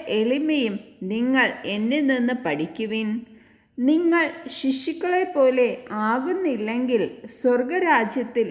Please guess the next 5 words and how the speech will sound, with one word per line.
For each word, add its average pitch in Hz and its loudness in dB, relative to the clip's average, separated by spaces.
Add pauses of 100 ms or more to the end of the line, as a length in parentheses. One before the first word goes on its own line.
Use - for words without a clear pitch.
(220)
പ്രവേശിക്കുകയില്ല. 175 0 (1000)
അഹംഭാവികളോട് 254 2 (400)
ദൈവം 247 0 (240)
മത്സരിക്കുകയും 233 -2 (680)
എളിമയുള്ളവർക്ക് 277 0